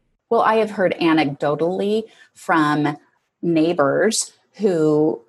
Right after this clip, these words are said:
had heard about what we were doing, and then they chose to have their kids and family members send notes to their circle. And, you know, that's the idea. It doesn't have to be a letter to this specific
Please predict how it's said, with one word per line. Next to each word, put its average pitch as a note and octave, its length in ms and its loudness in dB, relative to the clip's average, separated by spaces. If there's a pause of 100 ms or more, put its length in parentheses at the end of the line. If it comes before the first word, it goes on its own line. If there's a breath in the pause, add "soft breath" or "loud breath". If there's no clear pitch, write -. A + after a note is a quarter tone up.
(180)
had - 220 -2
heard F3+ 260 0
about E3 260 2
what D#3 160 2
we D#3+ 120 -4
were D3+ 160 -2
doing, C#3+ 600 2
and D3+ 220 -2
then D3 220 0
they D3 160 2
chose D3 480 -2
to C#3 640 -2
have C#3+ 320 -4
their C#3+ 520 2
kids D3 520 -4 (300 soft breath)
and C3+ 600 0 (220)
family C#3+ 380 0
members C#3 680 0 (360 soft breath)
send D3 320 -2
notes C#3 320 0
to D#3+ 100 -2
their C3+ 200 0
circle. F#3 640 -2 (460)
And, D#3 500 0 (140)
you - 80 0
know, D3 120 2
that's G#3 220 -2
the D#3 200 -2
idea. C3+ 520 -2
It F#3+ 100 0
doesn't F#3+ 320 0
have D3 260 -2
to D3+ 80 -4
be C#3 300 0 (220 loud breath)
a D#3+ 80 0
letter E3 300 0
to F#3 200 -2
this D#3+ 240 -2
specific D3 760 -4